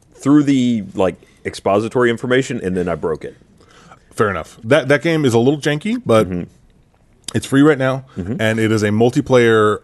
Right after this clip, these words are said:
Speaker 2: archery game where you're fighting off waves of monsters. And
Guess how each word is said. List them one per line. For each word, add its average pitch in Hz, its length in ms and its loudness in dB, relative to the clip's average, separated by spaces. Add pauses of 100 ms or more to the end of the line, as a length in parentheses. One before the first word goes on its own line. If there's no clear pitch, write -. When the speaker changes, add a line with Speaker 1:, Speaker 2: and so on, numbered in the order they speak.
Speaker 2:
archery 107 340 -2
game 92 340 -6
where 95 120 -2
you're 95 80 -4
fighting 101 300 -2
off 90 120 -6
waves 98 200 -4
of 95 60 -8
monsters. 110 540 -6 (520)
And 107 480 -2